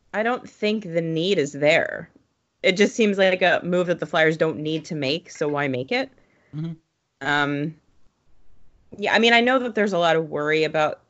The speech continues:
Speaker 1: Ghost, but you've got Friedman if you need him. Haig's been playing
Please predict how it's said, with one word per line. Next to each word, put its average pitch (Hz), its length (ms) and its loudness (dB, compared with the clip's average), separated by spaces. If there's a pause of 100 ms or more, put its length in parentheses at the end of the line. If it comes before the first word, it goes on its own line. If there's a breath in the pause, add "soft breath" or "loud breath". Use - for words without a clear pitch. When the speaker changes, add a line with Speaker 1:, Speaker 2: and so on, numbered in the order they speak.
(140)
Speaker 1:
Ghost, 156 600 -4
but 143 280 0 (1300 soft breath)
you've 196 120 -2
got 202 220 4
Friedman 190 720 2
if 180 140 -4
you 175 140 -4
need 170 180 2
him. 165 420 2 (640)
Haig's 180 400 2
been 165 440 2
playing 156 520 -2